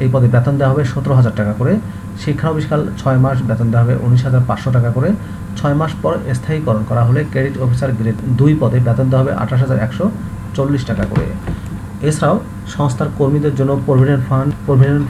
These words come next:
ফান্ডের বিপরীতে ঋণের সুবিধা, স্থায়ীকরণের পাঁচ বছর পর থেকে গ্র্যাচুইটির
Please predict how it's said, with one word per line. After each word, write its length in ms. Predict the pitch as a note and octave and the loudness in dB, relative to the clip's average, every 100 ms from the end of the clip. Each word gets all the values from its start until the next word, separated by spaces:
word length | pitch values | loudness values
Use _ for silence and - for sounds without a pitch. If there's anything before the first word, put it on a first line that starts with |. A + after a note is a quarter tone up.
| - | -2
ফান্ডের 400 | B2+ C3 C3 C3+ - | 0 2 2 0 0
বিপরীতে 480 | B2+ B2+ C3+ C3 C3 B2+ B2 | 2 2 2 2 2 2 6
ঋণের 180 | B2 C#3+ A#2+ | 6 6 2
সুবিধা, 280 | A#2 A2+ D3 G3+ - - - - - B2+ | 2 4 4 2 -4 -10 -10 -8 -2 -2
স্থায়ীকরণের 480 | - D#3 D3 C#3 C3+ | 0 0 2 0 0
পাঁচ 140 | C3 C3 | 2 2
বছর 180 | C3 C#3+ - | 2 -2 0
পর 100 | C3 - | 0 0
থেকে 140 | C#3 B2+ | -2 0
গ্র্যাচুইটির 560 | A#2+ A#2+ C#3+ C3+ B2+ B2+ | 2 2 2 0 2 0